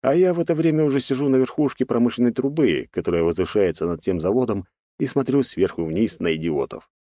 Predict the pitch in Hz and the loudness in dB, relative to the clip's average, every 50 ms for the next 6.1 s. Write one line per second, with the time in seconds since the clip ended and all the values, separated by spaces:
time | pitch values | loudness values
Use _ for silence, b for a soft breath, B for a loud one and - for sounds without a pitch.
0 | _ _ _ _ _ _ _ _ _ _ _ - - 78 85 90 90 82 90 78 | _ _ _ _ _ _ _ _ _ _ _ -8 -4 -2 -2 -2 -2 -2 -4 -4
1 | 78 90 87 104 110 113 104 - _ _ _ _ _ _ - 151 160 151 135 151 | -2 -4 -2 0 0 -2 -2 -4 _ _ _ _ _ _ 0 0 0 2 2 0
2 | 143 156 151 143 127 - - 139 - - 147 - - 170 156 - 165 123 90 78 | 2 2 0 0 0 -2 -4 -6 -2 -2 -2 0 0 -2 0 2 2 2 2 2
3 | 76 76 78 87 90 82 - 95 90 92 101 123 135 170 165 120 - - 80 82 | 0 -2 0 0 0 0 -2 -4 -4 0 0 0 2 4 2 2 2 0 -2 0
4 | 90 90 87 80 - - - 127 135 127 - - 95 85 95 98 - - - 101 | 0 0 -2 -2 -4 -6 0 2 2 2 2 0 -2 0 0 -2 -2 0 -2 -2
5 | 92 - - - 92 90 98 95 85 92 95 110 131 139 113 - - 67 - - | -2 -2 -4 -6 -4 -2 -2 0 0 0 0 0 0 0 0 -2 -4 -10 -10 -8
6 | - 64 | -8 -10